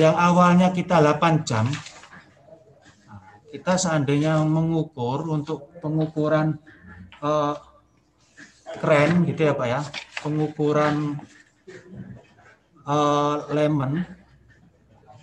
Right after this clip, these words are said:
lemon kren itu, nah kita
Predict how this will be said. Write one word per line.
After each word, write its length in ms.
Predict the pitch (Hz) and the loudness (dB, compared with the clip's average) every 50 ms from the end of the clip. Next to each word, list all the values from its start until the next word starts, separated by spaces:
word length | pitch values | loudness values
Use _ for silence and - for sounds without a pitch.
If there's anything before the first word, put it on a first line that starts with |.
| - - - - - - _ _ _ _ _ | -20 -20 -20 -20 -20 -20 _ _ _ _ _
lemon 320 | 147 147 151 147 156 156 156 156 | -6 -4 -4 -2 -2 -2 -4 -6
kren 240 | - - 160 156 160 | -6 -4 -2 0 0
itu, 480 | 156 147 143 - 123 123 135 147 170 175 - _ _ _ _ | -2 -4 -6 -8 -8 -6 -6 -6 -6 -8 -10 _ _ _ _
nah 240 | 123 117 110 110 | -12 -10 -10 -10
kita 480 | 110 - 120 - 170 180 185 180 170 180 | -10 -12 -12 -6 -2 -2 -2 -2 -4 -8